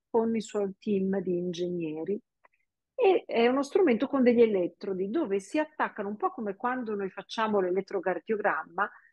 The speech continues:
alle piante. Queste piante emettono questi impulsi che vengono registrati da questo strumento e trasformati in musica.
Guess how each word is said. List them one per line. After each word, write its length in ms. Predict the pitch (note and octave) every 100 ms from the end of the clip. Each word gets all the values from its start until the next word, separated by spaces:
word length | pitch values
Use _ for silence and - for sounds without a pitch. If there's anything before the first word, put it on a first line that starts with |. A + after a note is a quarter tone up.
| _ E4
alle 220 | C#4+ A#3+
piante. 840 | - G#3 F3 F3 F3 - F#3 F#3+ _ - _ _ _ _
Queste 360 | - A#4+ F4+
piante 880 | - C#4 G3 F3+ F#3+ F#3+ A3+ B3+ - -
emettono 560 | F4 D4+ A3+ - C#4
questi 300 | C4+ A#3 -
impulsi 800 | B3+ A3+ - G3+ F#3 - - G#3+
che 140 | G#3 C#4+
vengono 560 | C#4 G#3 G#3 F#3+ F3+
registrati 1000 | - B3 C4+ A#3 A#3 G#3+ - B3+ G#3+ G#3
da 120 | F#3+
questo 320 | - G3 - G3+
strumento 720 | - E4+ D4+ F#3 F3+ B3+ B3+
e 220 | E4+ -
trasformati 1080 | B3 B3+ A#3 - D4 C#4+ B3 F3+ D#3+ E3 G3
in 180 | F3+ E3+
musica. 640 | E3+ E3 F3 - F3